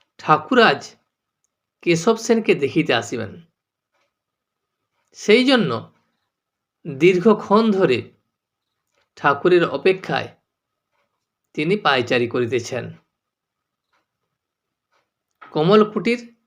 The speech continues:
সার্কুলার রোডের পশ্চিম ধারে, তাই রাস্তাতেই ভক্তটি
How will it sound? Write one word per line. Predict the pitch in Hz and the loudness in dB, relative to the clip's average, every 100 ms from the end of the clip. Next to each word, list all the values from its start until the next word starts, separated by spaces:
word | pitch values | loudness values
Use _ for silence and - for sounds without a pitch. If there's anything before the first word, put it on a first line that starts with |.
| _ _ _ | _ _ _
সার্কুলার | - - 165 - 240 233 196 | -14 2 2 2 2 2 2
রোডের | 202 226 226 | 2 0 -2
পশ্চিম | 151 151 - 170 135 | -4 -4 0 -2 -2
ধারে, | 113 107 - - _ _ _ _ _ _ _ _ _ _ _ _ _ _ _ _ _ - | -6 -8 -10 -18 _ _ _ _ _ _ _ _ _ _ _ _ _ _ _ _ _ 0
তাই | 196 202 | 2 4
রাস্তাতেই | 160 151 156 247 247 190 131 - _ _ 139 | 6 4 4 2 4 2 0 -10 _ _ -8
ভক্তটি | 143 143 170 165 165 262 277 | -8 -4 -4 -4 -4 -6 -8